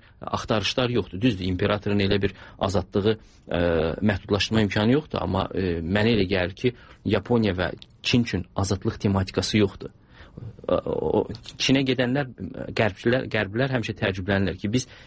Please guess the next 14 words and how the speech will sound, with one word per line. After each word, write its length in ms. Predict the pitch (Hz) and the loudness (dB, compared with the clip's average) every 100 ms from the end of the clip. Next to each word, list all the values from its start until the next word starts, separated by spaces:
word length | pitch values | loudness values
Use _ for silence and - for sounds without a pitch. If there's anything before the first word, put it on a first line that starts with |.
| - - | -10 0
Çinlidən 480 | 123 117 120 156 123 | 2 2 2 2 2
insan 300 | 107 147 123 | 2 0 0
azadlıqları 540 | 98 85 - 92 92 | -2 -6 -2 0 0
barədə 400 | 92 92 90 95 90 - | 0 0 2 0 -2 -6
sual 320 | - 117 113 | 0 2 2
verəndə 320 | 107 117 135 | 0 0 2
o, 40 | 160 | 0
biz, 140 | 117 - | -2 -4
o 140 | - | 0
başa 240 | 120 120 143 | 0 2 0
düşmür. 380 | 123 - - - - | -2 -6 -10 -6 -2
Hətta 240 | 123 139 139 | 0 2 4
ən 80 | 123 | 4
inte-, 220 | - | 2